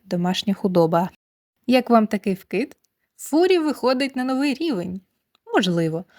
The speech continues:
То насправді в цій історії навіть є головний герой.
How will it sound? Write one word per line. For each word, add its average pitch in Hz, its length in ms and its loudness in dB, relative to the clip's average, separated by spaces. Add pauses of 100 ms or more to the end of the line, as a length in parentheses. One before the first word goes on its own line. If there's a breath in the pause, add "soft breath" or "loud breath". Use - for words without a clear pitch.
(120 soft breath)
То 269 100 -6
насправді 285 500 -2
в 196 60 -4
цій - 180 -2
історії 185 440 -2
навіть 202 380 -2
є 214 140 2
головний 262 440 -2
герой. 277 520 -2